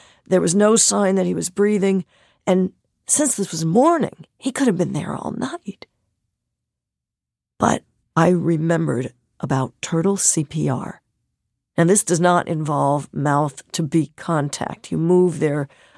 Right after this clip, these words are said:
little arms and legs back and forth and back and forth. And what you're trying to do is start their heart and get their lungs pumping again. So nothing was happening for the first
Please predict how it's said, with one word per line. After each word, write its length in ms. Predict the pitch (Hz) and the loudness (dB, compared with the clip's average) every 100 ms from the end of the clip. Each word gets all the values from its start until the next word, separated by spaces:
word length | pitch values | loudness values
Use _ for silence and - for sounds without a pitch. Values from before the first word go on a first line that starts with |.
| - | -2
little 240 | 170 160 | 0 2
arms 360 | - 160 160 156 | 2 2 0 0
and 160 | 165 160 | -2 0
legs 300 | 165 143 - | 0 -2 -2
back 300 | 175 156 156 | 0 0 -2
and 140 | 160 | -6
forth 260 | 175 160 - | -4 -4 -4
and 100 | 151 | 0
back 240 | 165 156 | 0 0
and 160 | 156 160 | -6 0
forth. 280 | 190 160 - - - _ | 0 0 -6 -20 -20 _
And 80 | 170 | 0
what 160 | 170 - | 2 2
you're 80 | |
trying 340 | 175 190 208 196 | 0 2 4 2
to 60 | |
do 560 | 160 160 233 214 151 143 - | 0 2 4 6 4 0 -2
is 180 | 170 156 | -2 0
start 440 | - - 175 - - | 0 2 0 0 -4
their 200 | 175 151 139 | 0 0 0
heart 480 | - 185 165 - - _ _ - | -2 2 2 0 -8 _ _ -4
and 120 | 160 | -2
get 140 | 110 | -2
their 140 | - 156 | -2 0
lungs 300 | 170 170 - | 2 2 0
pumping 320 | 160 156 156 | -2 -4 -4
again. 380 | 143 151 - 156 _ _ _ _ _ _ _ _ _ _ - | -6 -6 -8 -10 _ _ _ _ _ _ _ _ _ _ 0
So 480 | - 180 160 160 160 _ _ _ _ _ _ _ - | 2 4 2 0 -4 _ _ _ _ _ _ _ -4
nothing 340 | - 139 165 | -2 2 4
was 160 | 180 190 | 4 4
happening 440 | 196 - - 170 | 2 0 0 -2
for 160 | 151 156 | -2 -4
the 100 | 147 | -4
first 560 | - 170 170 - - | 0 0 2 0 -4